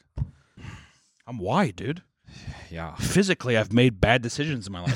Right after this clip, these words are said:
Speaker 1: So I'm a <laughs> fucking wide guy. Also, I got a snack. You know how fucking is demeaning it is to come here and they're like,
Speaker 2: Harry,
Speaker 1: "We got
Speaker 2: can
Speaker 1: your
Speaker 2: we
Speaker 1: snacks over here." Am I gonna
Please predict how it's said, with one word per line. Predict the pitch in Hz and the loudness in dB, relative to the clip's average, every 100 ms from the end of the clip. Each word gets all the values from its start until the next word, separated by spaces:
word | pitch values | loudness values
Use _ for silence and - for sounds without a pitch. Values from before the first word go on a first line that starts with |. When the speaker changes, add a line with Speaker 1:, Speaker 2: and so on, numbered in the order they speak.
| 139 | 2
Speaker 1:
So | |
I'm | 113 123 | 2 2
a | 110 | 0
<laughs> | |
fucking | - 127 113 98 | 0 -4 -4 -12
wide | 92 120 123 | -10 -8 -4
guy. | 135 | -2
Also, | 139 151 | -2 -2
I | 143 | -2
got | 117 | -2
a | |
snack. | - - 123 131 - - | -4 -4 -4 -4 -10 -2
You | - | 6
know | 202 | 6
how | |
fucking | 170 180 147 | 6 6 6
is | 135 107 | 4 4
demeaning | 117 117 139 147 | 4 6 4 4
it | 143 | 4
is | 151 135 | 2 0
to | |
come | 117 127 | -2 0
here | 135 135 | 2 2
and | 131 | 2
they're | 127 | 2
like, | 123 - | 0 -2
Speaker 2:
Harry, | - 202 | 4 6
Speaker 1:
"We | 202 | 8
got | 247 | 8
Speaker 2:
can | 190 | 8
Speaker 1:
your | 220 | 8
Speaker 2:
we | |
Speaker 1:
snacks | - 190 226 226 | 6 6 4 4
over | 180 180 | 0 4
here." | |
Am | 180 | 6
I | 240 | 6
gonna | 262 | 6